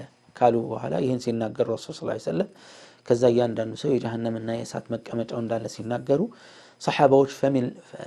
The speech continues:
ፈሊመል ዐመል" አሉ። "ለምን እንሰራለን ታዲያ?" አሉ። ምን አሉ የአላህ መልእክተኛ ሰለላሁ ዐለይሂ ወሰለም? "እዕመሉ፣ ስሩ፣ ፈኩሉን ሙየሰሩን ሊማ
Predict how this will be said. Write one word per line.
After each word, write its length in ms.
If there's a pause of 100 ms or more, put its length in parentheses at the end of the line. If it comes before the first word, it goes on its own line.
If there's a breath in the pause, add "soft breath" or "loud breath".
ፈሊመል 480
ዐመል" 320
አሉ። 140 (180)
"ለምን 280
እንሰራለን 580
ታዲያ?" 320
አሉ። 120 (1400 soft breath)
ምን 100
አሉ 120
የአላህ 280
መልእክተኛ 420 (120)
ሰለላሁ 440
ዐለይሂ 220
ወሰለም? 420
"እዕመሉ፣ 420 (560 soft breath)
ስሩ፣ 300 (440 soft breath)
ፈኩሉን 540
ሙየሰሩን 680
ሊማ 220